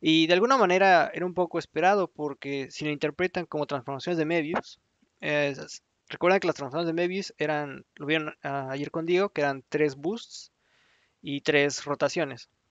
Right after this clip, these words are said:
Ok, las rotaciones sí son, eh, tienen órbitas compactas,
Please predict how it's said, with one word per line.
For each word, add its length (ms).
Ok, 120
las 180
rotaciones 640
sí 200
son, 800
eh, 440
tienen 260
órbitas 360
compactas, 600